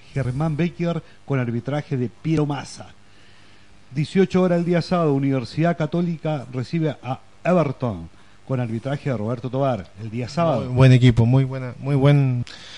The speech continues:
Speaker 2: espectáculo se va a ver en San Carlos, estoy seguro de eso.
Speaker 1: Partido que será transmitido en vivo y en directo a través de Facebook Live también y por el W W W radio alternativa punto C L.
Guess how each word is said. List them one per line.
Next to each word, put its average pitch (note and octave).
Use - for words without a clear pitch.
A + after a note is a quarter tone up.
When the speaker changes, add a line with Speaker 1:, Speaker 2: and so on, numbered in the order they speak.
Speaker 2:
espectáculo C#3
se C#3
va C3+
a C#3
ver C3
en B2
San -
Carlos, G#2+
estoy -
seguro C3+
de A2+
eso. -
Speaker 1:
Partido E3+
que D3+
será D#3+
transmitido D3
en D3
vivo D#3
y D#3
en D3+
directo D3
a B2+
través C3
de C3+
Facebook C#3
Live D#3
también D3
y C#3+
por B2+
el A#2+
W C3+
W C3+
W C#3
radio C#3+
alternativa B2
punto B2+
C C3+
L. D#3